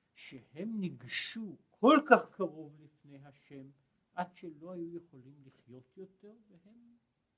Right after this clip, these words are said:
יצאו, יצאו מן העולם מחמת דבקות. אז יש גם בתוך כל רשימות החטאים, יש גם החטא הזה. אבל זה לא פלא שהוא לא נמצא בעל חטא,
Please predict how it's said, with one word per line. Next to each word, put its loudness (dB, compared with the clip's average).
יצאו, -4
יצאו -8
מן -4
העולם 2
מחמת -20
דבקות. -20
אז -20
יש -6
גם 2
בתוך -14
כל -8
רשימות -14
החטאים, -16
יש -14
גם -20
החטא -20
הזה. -20
אבל -18
זה -20
לא -8
פלא 10
שהוא -14
לא -6
נמצא -4
בעל -8
חטא, -14